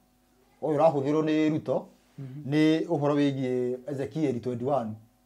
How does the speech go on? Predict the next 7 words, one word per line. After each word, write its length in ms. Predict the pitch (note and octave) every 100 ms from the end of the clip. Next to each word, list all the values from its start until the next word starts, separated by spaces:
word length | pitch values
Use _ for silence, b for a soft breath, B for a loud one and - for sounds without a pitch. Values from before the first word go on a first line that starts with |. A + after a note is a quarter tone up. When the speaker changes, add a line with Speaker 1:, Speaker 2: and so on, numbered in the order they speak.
| _ _ _ _ _ _ _ _ -
Speaker 1:
Atĩ 160 | A#2+ C3
nĩ 120 | E3+
ngagarũrania. 680 | D3 C3+ C3 B2 B2+ B2 C3 - _ _ _ _ _ _ B2+
Atĩ 160 | B2+ C#3+
andũ 100 | C#3+
arĩa 140 | D#3+
manyi-, 300 | F3 F3+ F#3